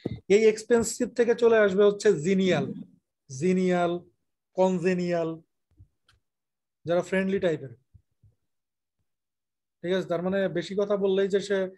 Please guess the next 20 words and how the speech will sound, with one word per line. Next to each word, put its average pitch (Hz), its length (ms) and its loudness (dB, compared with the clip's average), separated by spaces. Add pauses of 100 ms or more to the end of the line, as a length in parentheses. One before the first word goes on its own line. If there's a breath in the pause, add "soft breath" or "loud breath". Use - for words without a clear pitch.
(300 soft breath)
negative 180 360 -2
connotation, 185 380 -4
তা 170 120 -4
কিন্তু 165 220 -6
না, 135 120 -10 (1800)
ঠিক 175 80 -4
আছে? 185 200 -4
এই 190 100 2
যে 196 140 4
এইখান 196 220 2
থেকেই 214 280 2
চলে 214 140 4
আসবে 190 200 2
হচ্ছে 190 180 0
friendly 185 340 2
attitude। 160 340 -4 (2250)
হ্যাঁ, 175 200 -6 (580)
যারা 156 220 0
কথাবার্তা 170 460 0
বলতে 175 260 -2